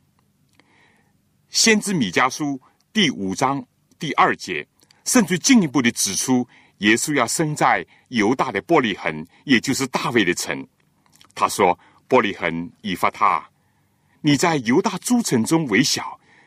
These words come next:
将来必有一位从你那里出来，在以色列中为我做掌权的。他的根源从亘古、从太初就有。”米迦时代，犹大国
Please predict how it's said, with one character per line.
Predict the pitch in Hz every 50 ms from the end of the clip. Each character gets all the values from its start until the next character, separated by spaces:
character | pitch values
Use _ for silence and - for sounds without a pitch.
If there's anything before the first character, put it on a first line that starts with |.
| _ -
将 | - 127 110 107
来 | 98 90 90
必 | - 143 139
有 | 113 87 95
一 | 120 135
位 | 139 156 131 110 95 85 - _ - _ _
从 | - - - - 123 151 156
你 | 123 92
那 | 98 117
里 | 98 85 82 -
出 | - - - 135
来， | 101 73 65 71 69 _ _ _ _ _ _ _ _ _ _ -
在 | - 165
以 | 143 - 123 117 110
色 | - 214
列 | 208 190 147
中 | - - 180 170 175 170 143 _ _ _ _ -
为 | 214 196 -
我 | 90 90 95
做 | - 139 110 -
掌 | - - - - 90
权 | - - - 82 80
的。 | 78 73 - _ _ _ _ _ _ _ _ _ _ _ _ -
他 | - 156 139
的 | 120 104 92 80 - _ _ _ _ _ -
根 | 220 220 220 202
源 | 156 113 104 104
从 | - - 131 131
亘 | - 240 240 185 135 110
古、 | - 98 92 85 80 - _ _ _
从 | - - 107 101
太 | - - - 208 180 131
初 | 101 - - 170 180
就 | 180 - 202 147 98
有。” | - - - _ _ _ _ _ _ _ _ _ _ _ _ _ _ _ _ _ _ - -
米 | - 98 90
迦 | 87 101 98 107
时 | - - -
代， | - 104 92 85 80 80 - _ _ _ _ _ -
犹 | 110 110 113 147
大 | - 170 147 123
国 | - 92 82 78 73 71